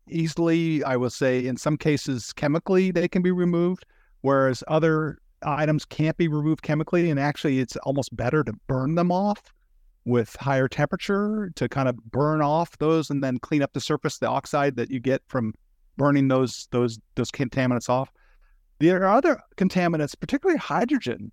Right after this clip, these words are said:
uh, that gets into the steel that, you know, I don't care how much you clean it and how much you, uh, burn it off. Um, the, the hydrogen's gonna stay in there unless you go through an intentional hydrogen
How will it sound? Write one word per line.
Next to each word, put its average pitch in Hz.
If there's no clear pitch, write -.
uh, 139
that 131
gets 170
into 170
the 147
steel 180
that, 127
you 151
know, 135
I 220
don't 165
care 151
how 202
much 185
you 117
clean 170
it 185
and 127
how 160
much 160
you, 135
uh, 127
burn 165
it 156
off. 180
Um, 139
the, 147
the 147
hydrogen's 185
gonna 147
stay 165
in 190
there 147
unless 156
you 147
go 156
through 143
an 123
intentional 127
hydrogen 127